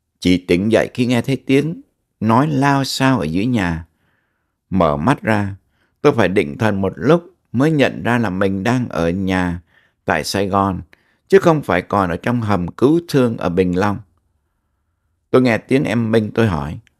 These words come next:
"Ủa, đồ đạc của ai đây má?" "Anh Quý về hả má?" "Ừ, của anh đó, anh mới về trưa nay, đang ngủ trên lầu."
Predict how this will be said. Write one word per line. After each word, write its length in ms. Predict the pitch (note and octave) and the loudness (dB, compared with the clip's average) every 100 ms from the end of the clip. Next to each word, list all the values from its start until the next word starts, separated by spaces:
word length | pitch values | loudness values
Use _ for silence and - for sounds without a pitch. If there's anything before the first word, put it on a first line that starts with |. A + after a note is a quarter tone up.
| _ _ _ _ | _ _ _ _
"Ủa, 300 | B2+ A2 C3+ F#3 _ _ | 6 6 6 -2 _ _
đồ 200 | B2+ C3 | 4 6
đạc 260 | C3 D3+ | 4 0
của 100 | - | -4
ai 240 | A2 E3 D#3 | 0 0 4
đây 200 | E3 D#3+ | 2 4
má?" 300 | E3 F#3 A3 _ _ _ _ _ _ _ _ | 2 0 -4 _ _ _ _ _ _ _ _
"Anh 200 | - D#3 | -4 -2
Quý 280 | D3+ D#3+ F#3 | 4 4 4
về 280 | F#3+ A#2+ A2 | 4 4 4
hả 200 | G#2+ F#2 | 2 0
má?" 300 | G#2 C#3+ G3 - _ _ _ _ _ _ _ _ | 2 2 0 -6 _ _ _ _ _ _ _ _
"Ừ, 300 | C#3+ D3 C#3+ C#3 _ _ | 6 8 6 0 _ _
của 180 | - F#2 | 0 0
anh 320 | - C3 C3 | 2 0 2
đó, 220 | A#2+ D3+ - _ _ | 2 0 -6 _ _
anh 200 | A2+ A#2+ | -4 0
mới 120 | B2+ | 2
về 200 | C3+ F2+ | 2 -2
trưa 200 | - B2 | 0 0
nay, 280 | A#2 A2 G#2 - _ _ _ _ | 2 0 -4 -10 _ _ _ _
đang 240 | - C3+ C#3+ | -2 0 2
ngủ 180 | F2 | 0
trên 220 | F#2+ C#3 B2 | 2 2 2
lầu." 380 | F#2+ A#2 A2 | 4 2 0